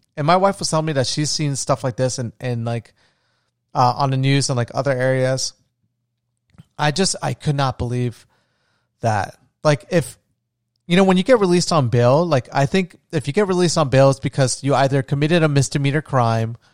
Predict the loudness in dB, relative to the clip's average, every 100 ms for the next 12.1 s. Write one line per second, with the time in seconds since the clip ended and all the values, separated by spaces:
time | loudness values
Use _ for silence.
0 | _ _ _ _ 2 6 8 6 6 4
1 | -2 _ _ _ _ _ _ _ 2 4
2 | 6 4 0 -2 2 2 2 -2 0 2
3 | 2 2 2 2 2 -2 _ 2 4 4
4 | 2 -2 0 2 2 2 0 0 -4 -6
5 | -6 -10 _ _ _ _ _ 2 6 6
6 | 4 0 2 4 2 0 0 0 2 0
7 | 2 0 0 -2 -4 -6 -4 -2 2 4
8 | 6 4 2 -4 _ _ _ -4 4 4
9 | 4 2 2 4 2 2 0 0 -2 0
10 | 0 0 -2 -2 -2 -4 _ 0 2 2
11 | 0 0 0 0 0 0 0 0 0 -6
12 | -8